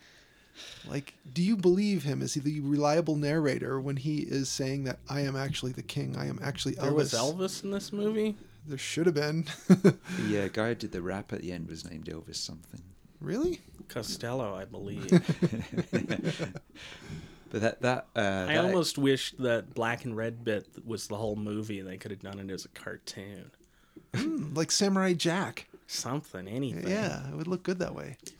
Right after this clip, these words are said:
Speaker 3: That, uh, when they show the exterior of that hospital
Speaker 2: Uh-huh.
Speaker 3: he's supposed to be in, I've seen that in several movies
Speaker 2: Oh,
Speaker 3: now.
Speaker 2: yeah.
Speaker 3: Uh, Session Nine, definitely.
Speaker 1: So is that Waverly?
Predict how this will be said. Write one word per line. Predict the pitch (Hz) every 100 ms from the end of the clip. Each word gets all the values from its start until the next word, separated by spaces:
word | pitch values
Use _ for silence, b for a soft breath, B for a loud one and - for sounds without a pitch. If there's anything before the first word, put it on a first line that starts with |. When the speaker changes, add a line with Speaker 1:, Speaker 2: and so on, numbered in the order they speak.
| - -
Speaker 3:
That, | 113 -
uh, | 110 104 98 90 90
when | -
they | 101 95
show | - 98
the | 90
exterior | - - 92 92
of | 98
that | 87 -
hospital | - - - - 98 104 104 -
Speaker 2:
Uh-huh. | 131 123 113
Speaker 3:
he's | 110 104
supposed | - 107 104
to | 104
be | 107
in, | 107 107 B B B B - - _ _
I've | 117
seen | 120 156 113
that | 90
in | 78
several | - 90 87 85
movies | 82 85 90 143
Speaker 2:
Oh, | 143
Speaker 3:
now. | 139 123
Speaker 2:
yeah. | 120 117 113 110 107 101 - _
Speaker 3:
Uh, | 92 90 82
Session | 82 - 90 98 85
Nine, | 85 82 85
definitely. | 87 - 95 - 85 87 87 - _ _ - _
Speaker 1:
So | - 151
is | 156
that | 165 165
Waverly? | 165 165 185 214 220